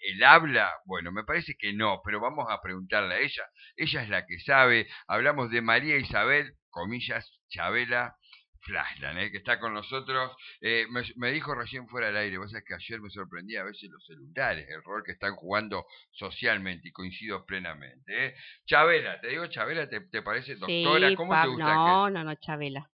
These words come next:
Speaker 1: A mí me encanta
Speaker 2: Puede más el,
Speaker 1: Chabela, ¿eh?
Speaker 2: el sobrenombre que, que mi nombre, desde
Speaker 1: Lo que,
Speaker 2: chiquita.
Speaker 1: lo que es los sobrenombres, ¿no?
Speaker 2: Sí, por eso no hay que usarlos.
Speaker 1: <laughs> No, no hay que usarlo, ¿eh?
Speaker 2: <laughs> Hay que usar los nombres de los chicos,
Speaker 1: Ahí está,
Speaker 2: como
Speaker 1: ¿eh?
Speaker 2: tal.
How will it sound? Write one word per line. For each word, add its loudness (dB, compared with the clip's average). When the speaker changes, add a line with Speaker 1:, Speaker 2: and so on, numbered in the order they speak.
Speaker 1:
A -10
mí -8
me 0
encanta 2
Speaker 2:
Puede 6
más 6
el, 2
Speaker 1:
Chabela, -6
¿eh? 2
Speaker 2:
el -4
sobrenombre 0
que, -6
que -12
mi -10
nombre, -8
desde -10
Speaker 1:
Lo -4
que, -10
Speaker 2:
chiquita. -8
Speaker 1:
lo -6
que -10
es -10
los -10
sobrenombres, -14
¿no? -12
Speaker 2:
Sí, -2
por -4
eso -10
no -4
hay -6
que -14
usarlos. -12
Speaker 1:
<laughs> -8
No, 6
no 12
hay 6
que 8
usarlo, -2
¿eh? 2
Speaker 2:
<laughs> 2
Hay 2
que 0
usar 4
los 4
nombres 2
de 2
los -4
chicos, -6
Speaker 1:
Ahí -8
está, -8
Speaker 2:
como 6
Speaker 1:
¿eh? -4
Speaker 2:
tal. 2